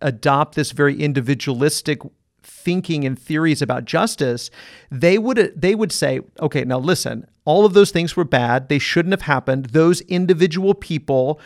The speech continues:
should not have imposed on other people's freedoms the way that they did. But that happened in the past. All of those laws have been changed now.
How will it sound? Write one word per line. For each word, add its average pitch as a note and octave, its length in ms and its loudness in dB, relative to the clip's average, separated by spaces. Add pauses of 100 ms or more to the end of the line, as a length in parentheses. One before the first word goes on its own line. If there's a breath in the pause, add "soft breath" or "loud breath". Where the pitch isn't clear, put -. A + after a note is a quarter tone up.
(120)
should D3 320 -2
not D3 320 2
have C#3+ 600 0 (200 soft breath)
imposed E3+ 520 0
on C#3 120 2
other F3 280 0
people's D#3 360 -4
freedoms C3+ 600 -4
the D#3 80 -2
way D3 160 4
that C3+ 180 -2
they B2+ 140 -2
did. B2 440 -2 (320 soft breath)
But D#3+ 460 2
that E3+ 240 2
happened F#3+ 360 -2
in E3+ 80 -4
the E3+ 60 -4
past. C3 540 -2 (240 soft breath)
All E3 320 6
of E3+ 120 0
those F3 300 0
laws C#3+ 440 0
have D3+ 240 -6
been C#3 240 0
changed E3 480 -2
now. B2 340 -2